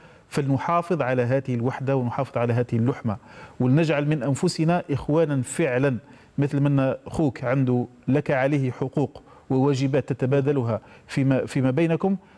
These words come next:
فأيضا هذا الأخ الذي جمع بينك وبينه الإسلام، الدين الجامع الذي يجمع بين المسلمين جميعا، عنده عليك حقوق. وهذا التضامن وهذه التضامنية هذه هي رمز من رموز أداء هذه الحقوق،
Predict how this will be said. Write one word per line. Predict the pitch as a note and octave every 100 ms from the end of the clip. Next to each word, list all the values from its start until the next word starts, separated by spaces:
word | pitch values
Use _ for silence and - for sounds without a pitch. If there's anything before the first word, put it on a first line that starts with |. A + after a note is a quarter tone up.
| -
فأيضا | C#3 C#3 F#3+ F#3
هذا | F3 E3
الأخ | D3+ F#3+ -
الذي | D#3 D3 C#3
جمع | D3 D#3 C#3
بينك | C3+ D#3 C#3+ C3+
وبينه | C3 B2+ D#3 D3 B2+
الإسلام، | B2+ B2 C#3 C#3 A#2+ - B2+
الدين | G#2+ B2+ D#3+ C3 -
الجامع | B2 A2 D3 D3 B2+
الذي | B2 B2+
يجمع | C#3 C3
بين | B2+ C3+
المسلمين | B2+ B2 C3 C3 A#2+
جميعا، | B2 D3 D#3+ F#3+ - - - -
عنده | D#3+ C#3+
عليك | D#3 D3+
حقوق. | C3 - B2+ - - - - - -
وهذا | C3 B2+ F3 D#3 D#3 - C3
التضامن | - C3 D3+ D3+ C#3+
وهذه | B2+ B2+
التضامنية | - C3 C3+ C3 C#3+ C3+
هذه | D3 F#3+ - - -
هي | D#3 E3
رمز | G3+ C3+ G#2+ B2
من | C3+
رموز | C3 C#3 E3 E3+ -
أداء | D3 F#3+ -
هذه | D3+ C#3+ C3+
الحقوق، | - C#3 G3+ -